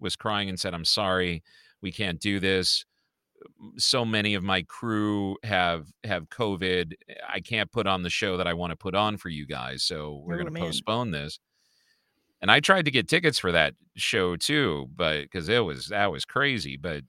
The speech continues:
Speaker 1: I'm waiting for the word like, "Yeah, we're not gonna hold this," but we'll see.
Speaker 2: Hmm.
Speaker 1: Um, well, I'm looking forward to, but I'm looking forward to a lot of stuff, though, and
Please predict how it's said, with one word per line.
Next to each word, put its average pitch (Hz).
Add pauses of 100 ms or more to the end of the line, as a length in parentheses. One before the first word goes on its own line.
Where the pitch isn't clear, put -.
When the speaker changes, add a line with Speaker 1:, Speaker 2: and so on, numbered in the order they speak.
(760)
Speaker 1:
I'm 113
waiting 117
for 92
the 87
word 92
like, 82
"Yeah, 208
we're 165
not 127
gonna -
hold 52
this," 50
but 98
we'll 131
see. 82 (600)
Speaker 2:
Hmm. 175 (760)
Speaker 1:
Um, 92 (840)
well, 113
I'm 113
looking 147
forward 107
to, -
but 123
I'm 127
looking 196
forward 233
to 170
a -
lot 107
of 85
stuff, -
though, 62
and 95